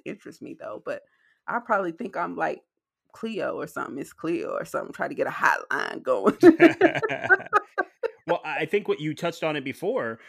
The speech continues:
Speaker 2: i-, is the reason for that is because you're paying attention to E Q or emotional
Speaker 1: Mm-hmm.
Speaker 2: intelligence. And that's one
Speaker 1: Yep.
Speaker 2: of the things that I've been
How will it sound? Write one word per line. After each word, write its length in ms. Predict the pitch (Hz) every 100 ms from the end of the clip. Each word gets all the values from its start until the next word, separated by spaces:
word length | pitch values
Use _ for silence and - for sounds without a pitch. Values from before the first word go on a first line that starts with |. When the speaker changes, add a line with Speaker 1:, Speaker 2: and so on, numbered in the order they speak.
| - -
Speaker 2:
i-, 40 |
is 360 | 123 127 135 117
the 120 | 123
reason 260 | 135 151 127
for 220 | 165 185
that 120 | 135
is 80 | 117
because 240 | 127 127
you're 100 | 127
paying 260 | 117 127 120
attention 340 | 110 120 -
to 60 | 110
E 200 | 117 113
Q 280 | - 190 98
or 180 | 92
emotional 520 | 90 113 113 104 107 104 98
Speaker 1:
Mm-hmm. 260 | 131 302 -
Speaker 2:
intelligence. 100 | - - -
And 100 | 113
that's 160 | 139
one 100 | -
Speaker 1:
Yep. 20 |
Speaker 2:
of 60 | 156
the 40 | 131
things 240 | 139 131 113
that 100 | 110 117
I've 400 | 120 139 120 104
been 440 | 117 113 110 110